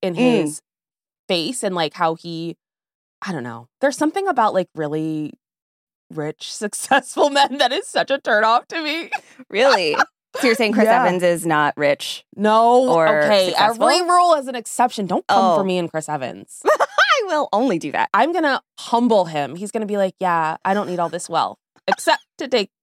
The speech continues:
Speaker 1: me to Paris."
Speaker 2: Yep, that. I, I, the funniest thing about this to me is that Dave Portnoy is like, "Tom, you're too good for this." Like, you're, Tom's doing Hertz rental car commercials.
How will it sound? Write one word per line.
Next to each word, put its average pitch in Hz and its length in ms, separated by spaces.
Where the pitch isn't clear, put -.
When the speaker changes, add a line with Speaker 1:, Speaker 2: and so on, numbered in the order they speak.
Speaker 1:
me 202 160
to 196 220
Paris." 185 640
Speaker 2:
Yep, 190 280
that. 147 240
I, 277 340
I, 240 280
the 240 100
funniest 349 340
thing 196 120
about 170 200
this 185 200
to - 80
me 165 160
is 175 120
that 165 240
Dave 165 300
Portnoy 165 500
is 165 80
like, 147 240
"Tom, 202 320
you're 175 180
too 180 260
good 143 240
for 180 160
this." 185 360
Like, 143 160
you're, 160 120
Tom's 494 380
doing 330 400
Hertz - 340
rental 180 360
car 95 180
commercials. - 520